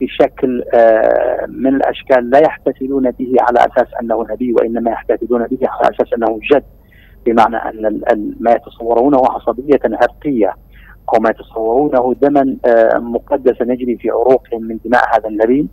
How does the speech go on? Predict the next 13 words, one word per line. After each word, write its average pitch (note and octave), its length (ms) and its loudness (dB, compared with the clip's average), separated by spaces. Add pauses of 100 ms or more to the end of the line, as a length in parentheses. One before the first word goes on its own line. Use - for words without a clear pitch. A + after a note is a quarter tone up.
(320)
هذا B2+ 160 6
الذي D3+ 200 2
يجعلهم B2+ 640 2 (340)
يحيون C3 480 0
هذه A#2 240 0
الشعارات A2 580 2
ويحيون C3+ 440 -4
هذه A#2+ 240 0
المناسبات A2+ 600 -2 (420)
على A#2+ 140 4
أساس - 340 2
أن A2+ 260 -8
النبي، A#2+ 480 -4